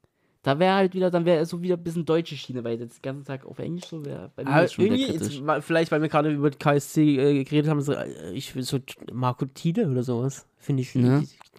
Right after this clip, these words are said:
Speaker 2: krass sympathisch. Ich
Speaker 1: Ich weiß
Speaker 2: glaub,
Speaker 1: noch,
Speaker 2: mit
Speaker 1: dam-
Speaker 2: dem, ich glaub, mit dem kannst du einfach so einen Tag abhängen.
Speaker 1: Ich glaub, damals hast du, wo wir mal, äh, da gab's ja beim K S C immer so diese Tage, wo du so Automa-, Autogramme abholen
Speaker 2: Ja.
Speaker 1: kannst.
Speaker 2: Ja.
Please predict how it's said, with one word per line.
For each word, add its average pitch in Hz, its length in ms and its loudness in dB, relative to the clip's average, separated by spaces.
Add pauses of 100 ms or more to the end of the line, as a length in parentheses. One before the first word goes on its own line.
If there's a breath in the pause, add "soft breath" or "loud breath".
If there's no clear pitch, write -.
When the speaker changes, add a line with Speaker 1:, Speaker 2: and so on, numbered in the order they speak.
(140)
Speaker 2:
krass 151 220 0
sympathisch. 170 520 -4 (1200 soft breath)
Ich - 60 -18
Speaker 1:
Ich - 60 0
weiß 127 80 10
Speaker 2:
glaub, 151 120 8
Speaker 1:
noch, - 60 0
Speaker 2:
mit 170 80 6
Speaker 1:
dam- 190 160 6
Speaker 2:
dem, - 140 -10
ich 143 60 -8
glaub, 156 140 4
mit 180 120 4
dem 202 80 4
kannst 214 200 4
du 196 40 2
einfach 196 140 2
so 202 60 4
einen 190 140 2
Tag 196 180 2
abhängen. 185 380 0
Speaker 1:
Ich - 80 -10
glaub, 123 100 2
damals 160 300 6
hast 190 180 0
du, 196 200 0 (500)
wo 127 180 -2
wir 156 140 0
mal, 139 400 4 (260)
äh, 110 220 -6
da 117 120 -8
gab's 139 200 -10
ja 135 80 -10
beim 127 160 2
K 127 140 2
S 131 100 -2
C 143 60 0
immer 139 120 6
so 117 220 4
diese 110 520 0
Tage, 131 280 2
wo 123 40 2
du 113 60 4
so 113 140 2
Automa-, 113 380 2
Autogramme 120 440 0
abholen - 220 -2
Speaker 2:
Ja. 160 100 2
Speaker 1:
kannst. 117 300 0 (100)
Speaker 2:
Ja. 165 80 -2